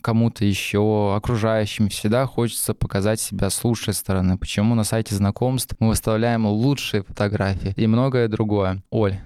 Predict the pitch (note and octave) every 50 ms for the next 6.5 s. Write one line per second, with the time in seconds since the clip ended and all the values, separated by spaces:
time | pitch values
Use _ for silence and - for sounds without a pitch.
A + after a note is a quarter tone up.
0 | - - - - G2 F#2+ F#2+ - - - - - - - - - - A#2 A2 G#2+
1 | A2 B2+ D3 E3 D3 C3 - - A#2+ - - B2 B2 B2+ - - A#2 A#2+ A#2 A#2+
2 | B2 A#2+ A#2 G#2+ G#2+ G#2 - - A#2 A2+ A2 - - - G#2+ G2+ A2+ B2+ C#3 D3
3 | B2 - - A2+ A2 A2 G#2+ G#2+ G2+ - - G#2+ G2+ - - - G#2+ G2+ - -
4 | - G#2 F#2+ - - - G2+ G#2 G#2 G#2+ G#2+ G2 G#2+ A#2 A2+ A2 G#2 - G2+ -
5 | - G2+ G2 - - G#2 G#2+ F#2+ - - - F#2 - - - - - - G2+ G2
6 | G#2+ A#2 C3+ C#3+ C#3+ B2+ A2 G#2+ G#2